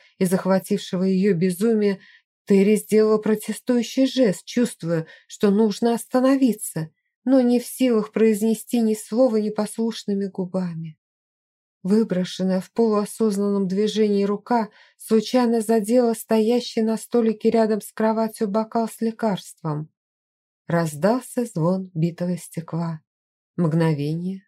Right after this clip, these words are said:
другое, и за дверью раздались торопливые шаги и робкий стук. «Госпожа, с вами все в порядке? Могу я войти?» Терри быстро спихнула Криса с кровати и жестом указала на дверь потайного хода.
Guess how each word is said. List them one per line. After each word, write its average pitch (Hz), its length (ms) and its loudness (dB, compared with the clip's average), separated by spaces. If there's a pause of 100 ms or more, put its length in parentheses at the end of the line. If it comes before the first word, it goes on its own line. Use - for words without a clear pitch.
другое, 175 640 -2 (400)
и 214 100 2
за 208 180 2
дверью 202 460 2
раздались 208 560 2
торопливые 220 560 2
шаги 196 400 -2
и 208 60 2
робкий 190 320 -2
стук. - 440 -8 (560)
«Госпожа, 262 760 0
с - 100 -14
вами 247 300 2
все 320 240 0
в - 80 -14
порядке? 226 680 0 (240)
Могу 214 400 2
я 339 160 4
войти?» 202 720 -2 (760)
Терри 247 300 4
быстро 233 480 0
спихнула 240 720 0
Криса 220 400 -4
с - 100 -12
кровати 208 560 0
и 208 60 2
жестом 214 460 2
указала 220 540 2
на 214 160 0
дверь 240 260 0
потайного 220 580 0
хода. 156 520 -4